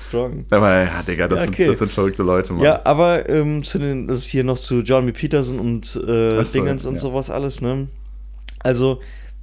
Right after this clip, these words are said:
Speaker 1: ich fand's halt vor allem so extrem traurig, dass die halt wirklich ihre eigene Gesundheit dafür geopfert haben, ne? Um
Speaker 2: Mhm.
Speaker 1: halt irgendwie an dieser,
Speaker 2: Mhm.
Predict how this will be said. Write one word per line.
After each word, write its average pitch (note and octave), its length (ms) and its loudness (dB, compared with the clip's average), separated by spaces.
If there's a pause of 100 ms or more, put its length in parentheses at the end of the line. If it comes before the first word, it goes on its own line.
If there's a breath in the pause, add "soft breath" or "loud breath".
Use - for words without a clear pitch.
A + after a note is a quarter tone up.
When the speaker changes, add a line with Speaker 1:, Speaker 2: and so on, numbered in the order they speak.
(160)
Speaker 1:
ich - 160 -4
fand's F3 220 -2
halt C#3+ 100 -2
vor - 160 -4
allem C#3+ 240 -2
so B2+ 140 0
extrem B2 460 -4
traurig, C3 360 -2
dass A#2 160 -10
die A#2+ 140 -4
halt A2+ 180 -4
wirklich B2 200 -8
ihre G#2 180 -2
eigene B2 240 0
Gesundheit A#2 400 -6
dafür G#2 180 -8
geopfert G2 400 -6
haben, G#2+ 220 -8
ne? B2 160 -2 (180)
Um G#2 220 0
Speaker 2:
Mhm. - 80 0
Speaker 1:
halt A2+ 140 -2
irgendwie A#2 200 -2
an A2+ 80 -2
dieser, A2+ 320 -2
Speaker 2:
Mhm. F2+ 460 -4